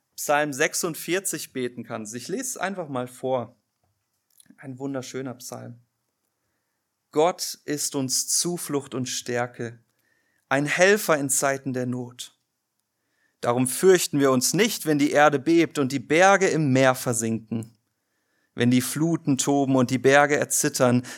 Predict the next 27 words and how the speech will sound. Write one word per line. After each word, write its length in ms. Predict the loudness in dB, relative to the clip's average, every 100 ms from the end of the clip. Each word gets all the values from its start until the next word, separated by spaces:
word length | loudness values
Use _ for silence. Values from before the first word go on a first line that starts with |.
| 0
wenn 140 | 2
die 100 | 2
Völker 640 | 0 6 8 8 6 2 2
toben 420 | 6 6 8 6
und 220 | 2 4
Weltreiche 760 | 4 4 2 0 0 0 -2 0
wanken. 800 | 0 0 -4 -6 -8 -8 -12 _ _ _ _ _ _ _ _ -14
Seine 560 | 0 6 6 6 0
Stimme 380 | -2 -4 -2 -2
erschallt 720 | -2 -2 0 0 0 -4 -10 -12 -20 _ _
und 200 | -12 -8
die 100 | -8
Erde 260 | -8 -8 -6
schmilzt. 840 | -6 0 0 0 -4 -6 -6 -10 -18 _ _ _ _ _ _ _ _ _ _ _ _ _ _ _ _
Jahwe, 480 | 0 4 6 6 6
der 220 | 4 6
Allmächtige, 640 | 4 4 4 2 0 4 4
ist 300 | 4 2 4
bei 260 | 4 4
uns. 280 | 0 0 2
Der 120 | 2
Gott 400 | 4 6 6 4
Jakobs 640 | 6 6 6 2 0 0 -4
ist 380 | -2 -4 -4 0
unsere 400 | 2 2 0 -4
feste 500 | -2 -2 -2 -4 -6
Burg. 540 | -8 -14 -16 -20